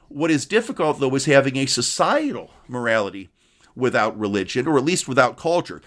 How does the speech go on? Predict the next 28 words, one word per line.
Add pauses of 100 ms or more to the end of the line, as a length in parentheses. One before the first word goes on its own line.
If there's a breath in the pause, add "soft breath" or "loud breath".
(120)
You
don't
have
to
be
a
Christian.
You
just
have
to
be
culturally
Christian
and
agree
with
a
Christian
sense
of
morality. (400 soft breath)
Um, (180)
but
if
you
lose
that,